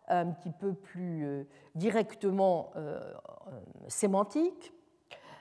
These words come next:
euh, au paragraphe vingt-six. Voici ce que, ce que dit Locke. Nous sommes cette fois au chapitre trois, du pa-,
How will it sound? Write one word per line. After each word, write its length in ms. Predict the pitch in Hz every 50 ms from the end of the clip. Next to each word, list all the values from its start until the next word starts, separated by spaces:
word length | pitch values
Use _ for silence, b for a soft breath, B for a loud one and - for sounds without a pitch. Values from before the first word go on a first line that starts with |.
| B - -
euh, 460 | 196 190 180 170 160 143 139 123 131
au 140 | - - 185
paragraphe 440 | - 202 180 202 196 196 285 302 202
vingt-six. 760 | 175 208 202 196 165 - - - - - - - - - - _ _ _ _ _ _ _ _ _ _ _ _ _ _ _ _ _ _ _ _ _ _ _ _ _ _ - B B B B B B B B B B B _ _ -
Voici 320 | 226 240 233 - 240 202
ce 140 | - - -
que, 320 | - 151 139 135 - 113
ce 100 | - -
que 80 | - 151
dit 180 | 143 160 196
Locke. 460 | 214 254 277 339 370 330 - - - -
Nous 140 | 202 165 156
sommes 320 | - - 175 160 160 151 143
cette 220 | - 160 143 -
fois 260 | - - 175 156 143
au 60 | 143
chapitre 480 | 139 - 156 143 - 165 - - - 147
trois, 640 | - - - - - 208 240 269 339 - - - - - - - - _ _ _ _ _ _ _ - -
du 120 | 147 143
pa-, 160 | - 151 -